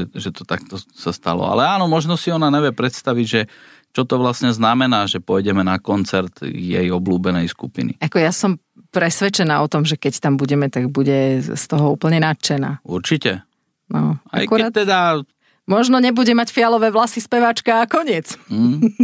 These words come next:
Speaker 1: A mo-, a m-, oni vlastne nebudú vyzerať ako
Speaker 2: No, ako tie
Speaker 1: Rumi,
Speaker 2: Huntrix. Mhm.
Speaker 1: Zoe a Mira,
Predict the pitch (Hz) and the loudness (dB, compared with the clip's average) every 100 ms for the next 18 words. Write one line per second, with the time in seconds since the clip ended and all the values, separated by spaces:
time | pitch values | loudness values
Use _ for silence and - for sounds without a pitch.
0 | 104 - 104 120 131 - 104 117 120 127 | -2 -2 0 2 2 0 0 2 4 4
1 | 139 135 131 127 139 123 147 147 107 101 | 4 4 2 0 0 0 2 2 2 4
2 | 104 98 - 104 101 98 95 90 - 98 | 4 2 0 -2 2 2 0 -2 -6 -8
3 | - 87 87 87 - _ - 147 165 104 | -2 -2 0 0 -4 _ -6 -2 0 0
4 | 104 98 98 98 85 - - 90 90 90 | 0 0 0 -2 -4 -8 -10 -6 -2 0
5 | 92 95 98 95 87 82 - 98 110 | 0 0 -2 -2 -2 -4 -4 0 0